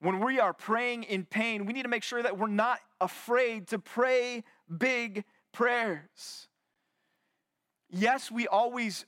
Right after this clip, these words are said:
pray big prayers with the understanding that as Jesus prayed, "Not my will, but your will be done." But nonetheless, we can ask big things of God.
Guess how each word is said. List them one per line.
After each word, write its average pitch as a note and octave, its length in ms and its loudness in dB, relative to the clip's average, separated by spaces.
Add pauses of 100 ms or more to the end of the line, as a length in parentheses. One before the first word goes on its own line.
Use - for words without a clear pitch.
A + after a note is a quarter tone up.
pray B3 360 0
big G#3 260 -4
prayers A3+ 580 2
with G3 240 -2 (160)
the G#3+ 160 0
understanding G#3+ 760 -2
that F#3 360 0
as E3+ 240 0
Jesus G#3 400 -4
prayed, F#3 380 0
"Not G#3 240 2
my A3+ 240 4
will, G3+ 300 2
but F#3 200 2
your A3 260 2
will G#3 280 2
be F#3+ 180 -4
done." F3 540 0 (360)
But B3 140 2
nonetheless, B3+ 580 2
we C4 160 2
can B3 240 -2
ask C4+ 380 0
big G#3+ 220 -2
things C4 340 -2
of G3+ 120 -6
God. G3+ 380 4